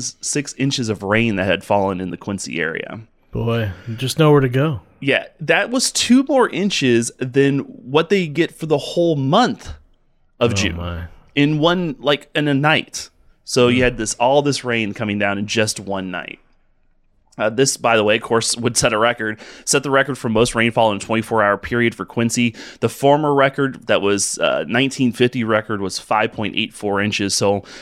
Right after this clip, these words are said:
Speaker 1: a, a little bit more than a quarter of an inch of rain beat that old record that was sa-,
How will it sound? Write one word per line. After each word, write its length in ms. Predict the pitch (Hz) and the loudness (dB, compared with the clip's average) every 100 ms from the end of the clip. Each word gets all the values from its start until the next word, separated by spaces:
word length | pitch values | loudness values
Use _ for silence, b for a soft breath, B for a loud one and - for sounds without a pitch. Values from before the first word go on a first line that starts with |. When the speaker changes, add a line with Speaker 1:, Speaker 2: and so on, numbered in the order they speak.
| B | B
Speaker 1:
a, 100 | 85 | -2
a 120 | 131 131 | 0 0
little 240 | 127 135 | 2 2
bit 160 | 127 107 | 2 0
more 200 | 110 110 | 0 0
than 120 | 95 | -2
a 60 | |
quarter 380 | 95 113 107 104 | -4 -2 0 0
of 100 | 98 | -4
an 100 | 98 | -4
inch 220 | 101 98 | -6 -6
of 100 | 98 95 | -8 -6
rain 420 | 95 101 101 110 _ - | -6 -4 -6 -10 _ -12
beat 240 | 107 - | -12 -6
that 200 | 101 92 | -4 -4
old 200 | 92 95 | -4 -6
record 420 | - 82 - 95 104 | -6 -6 -4 -6 -2
that 160 | 87 | -2
was 160 | 98 - | -2 -4
sa-, 240 | - 104 | -4 -4